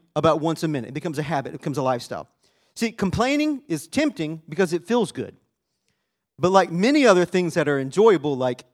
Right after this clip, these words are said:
maybe, for instance, eating a pound of bacon for breakfast, it's not exactly good for you. So check this out.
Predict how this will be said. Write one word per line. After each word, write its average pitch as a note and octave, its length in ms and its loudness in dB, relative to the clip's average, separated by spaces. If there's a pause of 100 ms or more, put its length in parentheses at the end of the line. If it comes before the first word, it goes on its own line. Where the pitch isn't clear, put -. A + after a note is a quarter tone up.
(220)
maybe, C#3+ 300 -4
for D3 140 -8
instance, C#3 280 -8
eating D3 220 -4
a A#2 80 -8
pound D3 460 -8
of B2 200 -6 (280)
bacon D3 400 -2
for A#2+ 160 -12
breakfast, C#3 640 -4 (380)
it's - 140 -14
not G3+ 140 2
exactly E3 480 -2
good C#3+ 360 0
for - 140 -12
you. G2 240 -12 (2000)
So F3 280 -2
check F#3+ 220 2
this F#3 160 -2
out. G2+ 200 -4